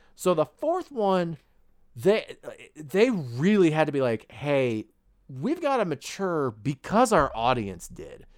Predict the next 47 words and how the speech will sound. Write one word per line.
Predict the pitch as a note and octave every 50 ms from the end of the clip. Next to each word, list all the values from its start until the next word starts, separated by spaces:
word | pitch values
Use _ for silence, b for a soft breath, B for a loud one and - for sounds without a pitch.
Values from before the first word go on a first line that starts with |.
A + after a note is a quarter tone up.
| _ _ _ -
We | B2 D#3+
can't | - - A3 A3 A3+ G#3+
keep | - - G#3 G#3 F3 C#3+ B2+
doing | - C#3+ D3+ D#3+ E3+ D3+ C#3
the | C3+
same | B2 - - C3 B2+ B2 A#2+
thing | - B2 A#2 A2 G#2+
over | - G#2 G#2 G#2 G2 G2+ G2+
and | G2 G2
over | F#2+ F#2+ F#2+ F2 F2
again." | E2 F2 F#2 F#2+
Like, | A2 B2 B2 - - -
yeah, | B3 B3+ B3 A3
we've | G3+ A#3+ C#4+ B3+
got | - A#3 F3+ C3+ - -
changes | - - - A2+ C3+ F3+ G3+ G#3 C#3+ B2 -
to | - C3+ B2
the | G#2+ G#2+ G2+ G2 E2 _
se-, | - - - - G2+ - - -
the | A2+ G2+
two | - - B2 A2+
sequels | - - G#2+ G2 G#2 G2+ F#2+
that | G#2 G#2
have | G2+ F#2+
been | F#2+ F2+
out, | F#2+ G2 G2 G#2 - _ b b b b b b b b b
but | F3+ F#3 - -
really, | B3 B3+ D4 D4 B3 G3 D3 C3
if | - - -
we | G#3 B3
come | B3+ - B3+ A#3 A3
back | G#3 G3 G3+ G3
to | - F3
the | - _
Tor-, | - - C#3+ - - -
to | - - F3+ F3+
the | D3+ -
Torettos, | - - A#2 G#2+ C3 F3 G3 F#3 C#3 A#2 G2 F2 E2+ - - _ _ _ _ _ _ _ _ _ _ _ _ _ _ _ _ _ _ _ _ _ _ _ -
there's | - F#3 B3 C4
gotta | - D4+ D4 B3+ F3+
be | D#3
consequences | - - E3 F3+ G3 G3 F#3+ - - C#3 B2+ - A2+ -
of | - A#2 A#2 A2+ A2 G2+ - _ _ _ - - -
that | G#2 B2 C3+ D#3+ E3 - - -
whole | - - - - - D#3 E3 F3 F3
first | - - - D#3 D3+ C#3+ C#3 - -
movie. | B2+ C3+ C#3+ B2 G2 E2 B1 -